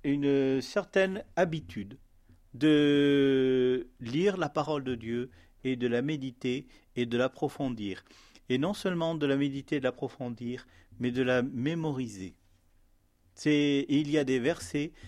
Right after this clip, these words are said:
que l'on doit connaître par cœur. C'est, il n'y a, c'est absolument incontournable. C'est le, vous devez être imprégné de la parole de Dieu. C'est comme cela que la parole de Dieu change et transforme la vie.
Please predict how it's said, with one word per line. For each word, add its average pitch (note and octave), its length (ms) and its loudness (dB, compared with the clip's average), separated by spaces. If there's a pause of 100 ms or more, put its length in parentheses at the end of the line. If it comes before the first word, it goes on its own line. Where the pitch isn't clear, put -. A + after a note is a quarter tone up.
(140)
que D3 80 -2
l'on D3+ 140 2
doit C#3+ 240 4
connaître A#2+ 500 -6
par - 220 -10
cœur. - 480 -20 (500)
C'est, C3 760 2
il C3+ 140 0
n'y C3 100 0
a, B2 120 2 (340)
c'est - 200 -2
absolument D3 500 0
incontournable. A#2+ 880 -6 (400)
C'est D#3 140 0
le, D3+ 380 6
vous C3+ 180 -2
devez D3+ 340 2
être D#3 440 0
imprégné E3+ 720 2 (280)
de A2+ 80 -10
la G#2+ 100 -8
parole G2 360 -10
de F#2 100 -14
Dieu. F2+ 240 -18 (480)
C'est - 160 -8
comme F3 200 -4
cela C#3+ 360 0 (400)
que D3 100 -2
la C3+ 240 4
parole C#3+ 340 -2
de B2 100 0
Dieu A2+ 260 -2
change A#2 540 -10 (280)
et A2 100 -8
transforme A2+ 600 -10
la G2+ 120 -10
vie. F#2 400 -20